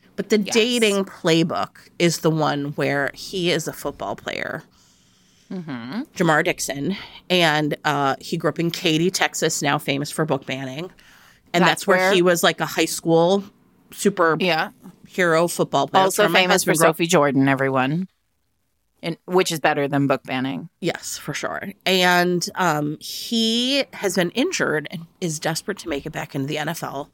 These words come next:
Speaker 1: but doesn't think, like, kinda doesn't want people to know his real status. So if he goes with, like, a trainer that is, like, well known in the football world, he's worried that, like, that person will essentially be,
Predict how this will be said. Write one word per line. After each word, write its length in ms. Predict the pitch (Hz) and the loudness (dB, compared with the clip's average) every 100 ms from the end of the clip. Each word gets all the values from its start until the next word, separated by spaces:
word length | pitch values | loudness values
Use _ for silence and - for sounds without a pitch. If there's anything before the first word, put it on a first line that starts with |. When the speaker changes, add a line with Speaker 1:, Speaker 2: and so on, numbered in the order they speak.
| _ _ _ _ _ _ | _ _ _ _ _ _
Speaker 1:
but 300 | 185 196 185 | -2 -2 -2
doesn't 540 | - 180 202 254 - - | 0 2 2 -4 -6 -12
think, 400 | - 170 170 - - - _ _ - - _ _ | -4 -2 -2 -6 -18 -20 _ _ -20 -20 _ _
like, 180 | - 196 | -8 -8
kinda 300 | - 277 359 | -8 -6 -4
doesn't 320 | 302 240 247 | 2 2 2
want 160 | 214 170 | 0 -2
people 300 | - 175 175 | -6 -10 -10
to 160 | 170 151 | -6 -4
know 500 | 147 139 143 160 180 | 0 2 2 0 -2
his 380 | 170 151 - | -4 -6 -8
real 260 | 147 147 143 | -6 -4 -6
status. 760 | - - 143 139 190 240 - - _ _ _ _ _ _ _ _ _ _ - | -6 -6 -2 0 -2 -2 -10 -16 _ _ _ _ _ _ _ _ _ _ -4
So 200 | - 214 | 2 2
if 80 | |
he 100 | 208 | 2
goes 380 | 214 220 240 240 | 0 4 4 2
with, 160 | 240 220 | -2 0
like, 160 | 190 | 0
a 40 | 185 | -2
trainer 640 | - - 175 170 165 160 | -4 -2 0 4 4 4
that 160 | 160 143 | 2 0
is, 140 | 143 | -2
like, 140 | 160 - | -2 0
well 220 | 156 156 | 2 2
known 220 | 165 147 | 2 0
in 60 | 143 | -2
the 60 | |
football 420 | 151 370 - 156 156 | -4 -2 2 2 2
world, 560 | 151 156 147 147 147 | 0 0 2 2 -2
he's 240 | - 185 180 | -4 -6 -2
worried 500 | 190 226 226 208 180 | 2 4 4 2 2
that, 140 | 131 | 0
like, 200 | 160 151 | 0 -2
that 340 | 147 156 151 | -4 -2 -2
person 400 | - 160 151 151 | -2 -6 -6 -4
will 140 | 143 143 | -2 -4
essentially 480 | 139 139 139 - 139 | -4 -6 -6 -4 -6
be, 380 | 143 143 139 | -4 -4 -4